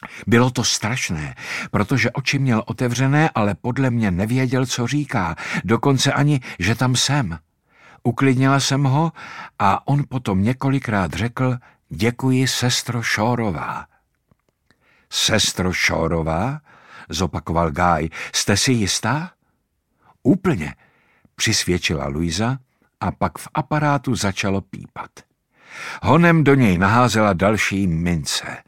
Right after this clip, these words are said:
"Jste tam ještě, Guy?" "Ano," odpověděl. "Proč popřel, že ji zná, jestli ji přece jen znal?"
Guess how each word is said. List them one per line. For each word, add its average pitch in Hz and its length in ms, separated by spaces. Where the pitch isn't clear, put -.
"Jste 127 220
tam 165 180
ještě, 147 340
Guy?" 135 480
"Ano," 135 320
odpověděl. 80 840
"Proč 196 280
popřel, 196 480
že 113 180
ji 101 160
zná, 101 460
jestli 104 400
ji 95 140
přece 101 460
jen 92 180
znal?" 87 440